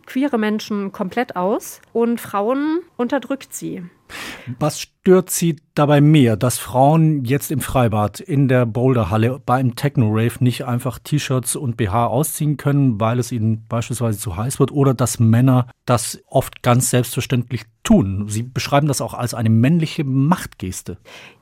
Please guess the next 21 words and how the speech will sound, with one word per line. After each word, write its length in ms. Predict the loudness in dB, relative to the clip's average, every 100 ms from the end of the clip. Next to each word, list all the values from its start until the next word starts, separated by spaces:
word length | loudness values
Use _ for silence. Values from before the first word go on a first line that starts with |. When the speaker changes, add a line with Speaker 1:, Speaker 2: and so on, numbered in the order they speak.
| 2
Speaker 1:
Ja, 360 | 4 4 2 -2 -16 -20 _
mich 300 | 4 4 4
stört 460 | 0 2 2 0 -2
daran 300 | 2 2 2
eigentlich 520 | 2 2 4 2 2
nur, 380 | 6 8 8 6
dass 240 | 4 2
es 140 | 0 -2
unterschiedlich 720 | 0 0 0 -4 -2 -4 -4
gehandhabt 540 | -4 -2 -4 -10 -10
wird. 300 | -12 -12 -14 _ _ _ 0
Wie 280 | 4 6
wir 480 | 6 6 6 4 0 -8 _
als 300 | 0 0 -2
Gesellschaft 880 | -2 0 -2 -4 -6 -8 -18 -14 -8
darüber 720 | -4 -4 -4 -4 -4 -4 -6 -10 _
entscheiden, 800 | -8 -6 -2 0 0 0 -4 -6 -10 _
wo 280 | -4 -2 0
wir 240 | 0 -2
in 140 | -4 -6
Zukunft 800 | -8 -10 -8 -8 -10 -20 -20